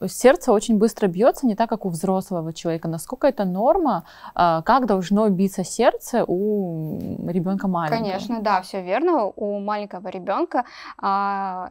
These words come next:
Speaker 2: норма больше ста двадцати ударов в минуту. Это норма. Даже когда, а, вы еще находитесь в родильном зале, еще к-, до родов,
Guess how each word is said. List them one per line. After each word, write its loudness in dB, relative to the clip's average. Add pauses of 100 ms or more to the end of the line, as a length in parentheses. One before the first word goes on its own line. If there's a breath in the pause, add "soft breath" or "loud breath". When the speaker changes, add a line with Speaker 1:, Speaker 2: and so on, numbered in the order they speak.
(220)
Speaker 2:
норма 0
больше -4
ста -2
двадцати -6
ударов -2
в -10
минуту. -2
Это -8
норма. -2
Даже -2
когда, -2 (360 loud breath)
а, 2
вы 0
еще -2
находитесь -2
в -4
родильном -4
зале, 4 (280 loud breath)
еще -4
к-, -20
до 0
родов, 6